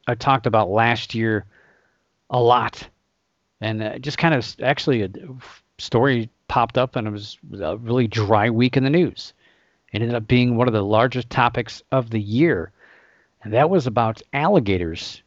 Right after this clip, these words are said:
being found in the Northeast United States. Um, so we had a, a lot of stories last year from early spring all the way into Halloween.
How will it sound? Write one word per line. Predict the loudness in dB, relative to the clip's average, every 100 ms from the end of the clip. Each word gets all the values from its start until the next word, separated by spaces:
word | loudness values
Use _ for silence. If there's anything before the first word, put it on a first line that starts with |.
| _ _ _ -6
being | 2 2 2
found | 2 2 2 0
in | -2 -2
the | 0
Northeast | 0 0 0 -2 -4 -8
United | -2 2 2 2 -2
States. | -6 0 2 0 -8 -18 _ _ _ _ _ _ _ _ _ _ -12
Um, | -6 -4 -4 -4 -8 _ -4
so | 2
we | 4
had | 6
a, | 4 0 -8
a | -2
lot | 4 4
of | 4
stories | 4 4 6
last | 4 2 0 0
year | -2
from | -2 -4 -4 -4
early | 0 2 2
spring | -2 0 2 2
all | 4 4 6
the |
way | 4 4
into | 2 -2 0 -2 -2 -4 -14 -18
Halloween. | -8 2 4 6 4 4 4 6 4 0